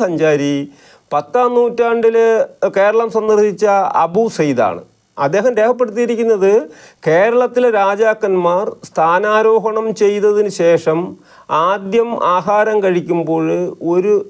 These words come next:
അങ്-, ആദ്യം ആഹാരം കഴിക്കുന്നത് ഒരു വലിയ വാഴയിലയിലാണ്. അപ്പം അന്ന്, പിന്നെ, അന്ന് ആ വാഴയിലയിൽ പതിവിലേറെ ചോറ് വിളമ്പും. അതിൽ നിന്ന് രാജാവ് കുറച്ച് കഴിച്ച സി-,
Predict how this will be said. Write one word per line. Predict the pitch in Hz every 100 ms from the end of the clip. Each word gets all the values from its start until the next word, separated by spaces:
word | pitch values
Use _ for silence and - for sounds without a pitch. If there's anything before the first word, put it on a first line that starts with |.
| -
അങ്-, | 151 170 170
ആദ്യം | 151 175 185 196
ആഹാരം | 180 175 190 202
കഴിക്കുന്നത് | 175 160 160 165 160 151 175 170 -
ഒരു | 160 180
വലിയ | 151 143 151 170 180 170 123
വാഴയിലയിലാണ്. | 135 139 139 120 110 113 - - - _ _ _ _ -
അപ്പം | 165 226 240 269 - - 170
അന്ന്, | 160 202 214 208 190
പിന്നെ, | 196 196 190 190 185 185 180 185 170 165
അന്ന് | 180 247 254 247 214
ആ | 214
വാഴയിലയിൽ | 240 196 208 240 226 202 196 190 208 226 220
പതിവിലേറെ | 170 165 226 247 226 208 208 208 214 196 -
ചോറ് | 180 196 202 208 196 151
വിളമ്പും. | 143 120 101 - _ _
അതിൽ | 143 170 233
നിന്ന് | 247 247 247 247 220
രാജാവ് | 190 202 208 233 233 247
കുറച്ച് | 247 208 220 220 233
കഴിച്ച | 185 190 196
സി-, | 170 160